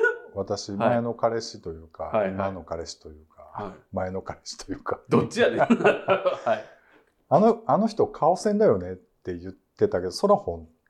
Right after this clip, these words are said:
Speaker 2: 当たってます？
Speaker 1: <laughs> 誰が顔線って言ってたんですか？
Speaker 2: あの、私付き合ってた、あの、ソウル、<laughs> ソウルに行った人が。「ハッテンちゃんはさ、顔線だよね、どう考えても」って言ってたけど、
Speaker 1: <laughs> はいはい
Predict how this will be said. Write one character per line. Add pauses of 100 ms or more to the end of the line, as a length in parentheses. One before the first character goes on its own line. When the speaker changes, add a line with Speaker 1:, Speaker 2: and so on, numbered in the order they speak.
Speaker 2:
当
た
っ
て
ま
す？ (500)
Speaker 1:
<laughs>
誰
が
顔
線
っ
て
言
っ
て
た
ん
で
す
か？ (160)
Speaker 2:
あ
の、
私
付
き
合
っ
て
た、
あ
の、 (460)
ソ
ウ
ル、 (140)
<laughs>
ソ
ウ
ル
に
行
っ (100)
た (260)
人
が。 (1800)
「ハ
ッ
テ
ン
ち
ゃ
ん
は
さ、
顔
線
だ
よ
ね、 (300)
ど
う
考 (100)
え
て
も」 (380)
っ
て
言
っ (220)
て
た
け
ど、
Speaker 1:
<laughs>
は
い
は
い